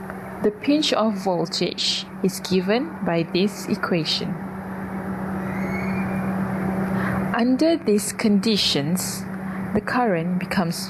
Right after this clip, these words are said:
very small. Therefore, a mesfet can function as a variable resistor or as an automatic switch.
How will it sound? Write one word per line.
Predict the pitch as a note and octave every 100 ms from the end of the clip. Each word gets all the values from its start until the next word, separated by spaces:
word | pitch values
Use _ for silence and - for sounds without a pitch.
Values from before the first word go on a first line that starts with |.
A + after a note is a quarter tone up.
| -
very | E3 F3+ G3 G#3 G#3+
small. | G#3+ F#3+ G#3 A3 D#3 - - - - F#3+ F3+
Therefore, | F#3+ B3+ - - F3 C#3+ G3+ G3 - F#3+ F#3+
a | G3
mesfet | G3 G#3+ G#3+ - - E3+ -
can | - G3
function | G3 - - G#3+ G#3 - E3 E3
as | F3 F3 F3+
a |
variable | E3+ E3+ E3 D#3+ E3+ F#3+
resistor | G3+ G#3+ G3+ B3 B3+ - - D#3 D#3+ - - - -
or | E3 D#3+ G3 G3 -
as | E3 - -
an | D#3+
automatic | D3+ D#3 - D#3 D#3+ F#3+ - G3+ -
switch. | - F#3+ F3+ - - -